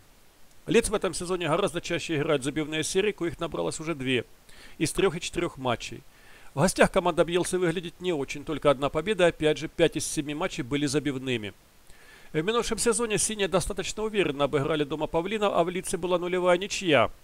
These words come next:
Лидс сейчас опустился вниз таблицы и должен биться в каждом матче. Но у Челси выдался очень уж плохой игровой отрезок, и тут бы Тухель должен немного привести в чувство своих защитников.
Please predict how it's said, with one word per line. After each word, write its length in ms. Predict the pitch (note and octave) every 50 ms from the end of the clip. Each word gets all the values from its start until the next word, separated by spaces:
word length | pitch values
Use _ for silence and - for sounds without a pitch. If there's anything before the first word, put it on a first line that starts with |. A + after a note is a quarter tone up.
| - - - - - - - - - - - - -
Лидс 220 | - F#3 G#3+ -
сейчас 300 | - G3+ - - F3 -
опустился 480 | F3+ - F#3 D#3+ - - E3 - D#3+ D#3
вниз 220 | D#3 D#3+ D#3+ -
таблицы 500 | - D3+ B2+ C3 C3+ D3 E3 - - A#3
и 140 | - - E3
должен 340 | C3+ D3+ D#3+ D3+ D3+ F3+ D#3+
биться 260 | B2+ D#3 D#3 - F#3
в 60 | -
каждом 320 | - D3+ C#3 B2 A2+ D3 D3
матче. 400 | C3+ A#2+ A2 G#2 - - - - - - - - - - - - - -
Но 100 | F3 G3+
у 60 | G3+
Челси 300 | - A#3+ A3 F#3+ - G3+
выдался 360 | F#3+ F#3+ F3 G3 - - F#3+
очень 380 | - - F#3+ G3+ - - G3 -
уж 140 | - - -
плохой 520 | - E3 D#3 D3+ - - F3 F#3 - - -
игровой 460 | D#3 C3+ C#3 C#3 D3+ C3+ C#3 D#3+ D#3
отрезок, 460 | D3+ - D3+ D3 C#3+ C3 G2+ A2+ G#2 - - - - - -
и 60 | D#3
тут 200 | D3+ - G#3+ F#3
бы 100 | E3+ -
Тухель 320 | - - G#3 D#3+ - F#3+ F#3
должен 360 | C3+ D3+ E3 E3 D3 F#3 F3+
немного 300 | E3+ D#3+ D#3 D#3 D3+ D#3+
привести 400 | D#3 - D#3 D3+ D3 - - -
в 60 | -
чувство 320 | - - D#3+ D3 - D3 D3
своих 280 | - - C#3+ C#3 B2+
защитников. 680 | A2+ C3 B2+ - - - B2+ - - A2+ - - G#2 -